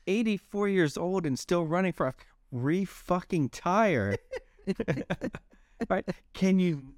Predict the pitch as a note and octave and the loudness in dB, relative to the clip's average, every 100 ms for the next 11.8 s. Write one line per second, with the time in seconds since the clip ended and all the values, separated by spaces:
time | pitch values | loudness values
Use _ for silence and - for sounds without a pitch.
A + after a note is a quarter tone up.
0 | D3+ - E3+ F3 F3 E3+ B2 C#3+ F#3 F#3+ | -10 -2 -2 0 0 0 4 4 4 0
1 | F#3 D3+ E3+ E3+ D3 A2+ A#2+ C#3+ E3 F3 | -2 2 2 2 0 2 2 2 2 2
2 | F3+ C#3+ D3+ - E3 D3+ C3+ - B2 D#3 | 2 0 0 0 -2 0 0 0 2 2
3 | - E3 C#3+ - - A#2+ E3 - F4+ _ | 2 0 0 -4 -4 -2 -2 -2 -10 _
4 | _ - _ - C3 - - - - D3+ | _ -16 _ -2 -2 -4 -12 -10 0 2
5 | E3+ F3 - _ _ D3 B2 A2+ A#2 D3 | 4 0 -6 _ _ 0 2 2 4 2
6 | D#3+ - D3+ B2+ A2 - _ _ _ _ | 0 -4 -2 0 0 -2 _ _ _ _
7 | _ _ _ _ _ C#3 D3 D#3+ G#2 - | _ _ _ _ _ 0 2 2 -2 -6
8 | - C#3 C#3 D#3+ E3+ F3+ F3+ _ _ _ | -4 0 2 2 0 -4 -6 _ _ _
9 | - A#2 A2+ - C3+ C#3+ - C#3 - A2+ | -2 2 2 2 2 0 0 -2 0 -6
10 | - C3+ D#3+ D3+ - A2 - G#2+ - C#3 | 0 2 2 -2 -2 -2 -2 -6 -2 -2
11 | - - _ _ _ _ A#2+ | -2 -8 _ _ _ _ -2